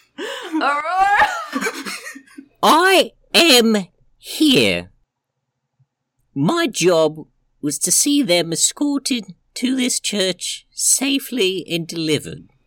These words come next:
Speaker 2: We did that job.
Speaker 1: This is your argument. Professionalism.
Speaker 2: Yes.
Speaker 1: Pip, I've seen you drink through dozens of train rides. You, th-, this would not be threatening your professionalism.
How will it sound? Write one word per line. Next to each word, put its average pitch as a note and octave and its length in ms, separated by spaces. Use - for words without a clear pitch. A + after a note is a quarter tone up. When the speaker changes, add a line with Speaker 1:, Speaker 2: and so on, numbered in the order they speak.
Speaker 2:
We F3 260
did A3 480
that G3 280
job. B3 580
Speaker 1:
This B3+ 180
is C#4+ 140
your C#4 120
argument. B3 520
Professionalism. A3+ 1080
Speaker 2:
Yes. - 760
Speaker 1:
Pip, D#4 300
I've D4+ 200
seen E4 260
you D4 260
drink C4+ 680
through C4 640
dozens A#3 600
of G#3 260
train G#3+ 360
rides. F#3+ 420
You, A3+ 460
th-, A#3+ 240
this C4+ 220
would C4 180
not B3+ 200
be A#3 120
threatening A3+ 600
your G#3+ 120
professionalism. F#3 1120